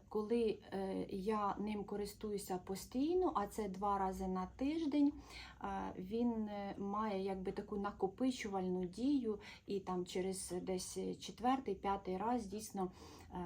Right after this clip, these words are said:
він дуже інтенсивно вже показує, як, яка його цінність на шкірі. Е, тобто два рази на тиждень додатково використовую пілінг цей. Е, вечором я це роблю, після вмивання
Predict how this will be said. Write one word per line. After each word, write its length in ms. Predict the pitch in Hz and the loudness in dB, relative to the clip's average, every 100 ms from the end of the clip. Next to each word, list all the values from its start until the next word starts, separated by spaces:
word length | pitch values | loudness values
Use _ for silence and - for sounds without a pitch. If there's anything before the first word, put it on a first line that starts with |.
| 175 175 170 160 | -4 -4 -6 -6
він 260 | 180 190 - | -2 -2 -2
дуже 420 | 180 214 214 202 | -4 -4 -4 -4
інтенсивно 840 | - 196 - 185 185 254 277 214 | -2 -4 -2 -2 0 2 4 4
вже 160 | 190 190 | 0 -4
показує, 680 | 185 180 208 240 214 185 170 | -4 0 2 2 2 0 0
як, 360 | 180 214 - 190 | 0 0 -4 -8
яка 420 | 185 185 214 226 | -6 -4 -2 0
його 460 | 190 180 180 214 | 0 -2 -2 -4
цінність 720 | 208 - 226 196 180 160 - - | -4 -4 0 2 0 -2 -6 -6
на 100 | 165 | -6
шкірі. 400 | - 170 160 - - - - - | -4 -4 -4 -8 -14 -12 -12 -8
Е, 240 | 175 160 - - | -6 -4 -6 0
тобто 380 | 254 233 - 226 | 0 2 2 2
два 280 | 202 262 | 6 6
рази 260 | 247 233 233 | 6 4 2
на 180 | 233 240 | 0 0
тиждень 460 | 302 320 269 254 | 2 2 4 4
додатково 800 | 220 202 196 208 - 269 294 254 | 4 0 -2 -4 -2 2 4 4
використовую 960 | 196 196 - 190 190 - 247 226 196 185 | 2 0 -2 -2 -2 0 2 2 2 0
пілінг 500 | - 247 294 277 262 | -2 0 4 4 2
цей. 380 | - 240 240 233 - - - - - | 0 2 2 0 -8 -16 -16 -8 -4
Е, 400 | 196 190 190 185 | -2 -2 -2 -2
вечором 580 | 185 202 180 - 240 277 | 0 0 0 0 2 4
я 160 | 285 311 | 4 0
це 220 | - 302 | -2 0
роблю, 480 | 302 269 269 302 285 | 2 2 4 4 2
після 460 | - 254 240 202 180 | 2 2 2 -2 -2
вмивання 1040 | 190 214 233 190 180 170 175 190 220 277 | 0 2 0 2 -2 0 -2 -2 0 0